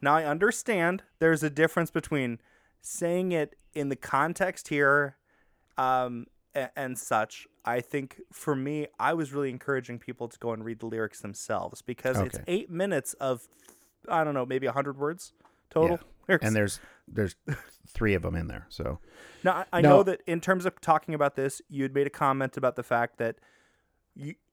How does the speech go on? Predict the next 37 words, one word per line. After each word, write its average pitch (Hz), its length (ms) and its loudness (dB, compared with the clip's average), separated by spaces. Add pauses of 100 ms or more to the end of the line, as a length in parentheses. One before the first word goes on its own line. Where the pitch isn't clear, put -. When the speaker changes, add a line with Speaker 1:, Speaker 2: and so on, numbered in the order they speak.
(120)
Speaker 1:
you 156 420 0
are 175 140 8
more 160 180 0
comfortable 151 320 -4
saying 139 220 -2
those 135 140 -2
things 131 220 -8
because 123 260 -6
as 120 120 -6
society, 135 540 0
we 127 160 -4
need 143 160 -6
to 151 40 -12
be 147 80 -6
comfortable 131 480 -6
saying 110 260 -8
some 147 240 -4
things 131 280 -8
to - 100 -18
progress 113 380 -2
along, 139 480 0
and 113 80 -10
I, 110 180 -8
I - 60 -8
completely, 151 760 -8
I 123 80 0
agree 123 280 -2
with 127 160 -4
that. 107 280 0 (720)
Uh, 135 180 -2
really, 214 320 2
overall, 175 340 8
though, 156 300 4 (580)
go 185 140 6
read 220 240 2
the 214 80 4
lyrics. 151 420 2